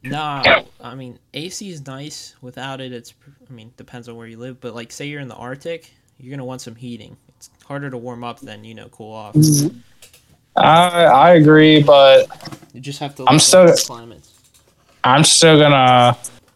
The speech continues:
Speaker 2: yeah, I'm still taking the, I'm still taking, without internet, bro, you know, like, don't get me wrong, like, do you know how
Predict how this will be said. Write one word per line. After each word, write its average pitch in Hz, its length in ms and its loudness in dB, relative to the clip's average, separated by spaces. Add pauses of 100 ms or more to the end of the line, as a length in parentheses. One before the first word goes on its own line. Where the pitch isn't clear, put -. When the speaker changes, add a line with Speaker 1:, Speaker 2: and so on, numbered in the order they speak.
(160)
Speaker 2:
yeah, 131 180 2
I'm 190 100 4
still 180 360 2
taking 131 360 2
the, 127 60 4
I'm 123 560 4
still 139 300 2
taking, 135 320 2 (200)
without 147 340 4
internet, 175 360 4
bro, 175 140 6
you 156 160 6
know, 233 260 4 (480)
like, - 340 2 (640)
don't 175 160 4
get 262 120 6
me 196 80 4
wrong, 135 460 4
like, 123 360 2 (340)
do 135 140 4
you 143 120 2
know 233 100 4
how 180 340 4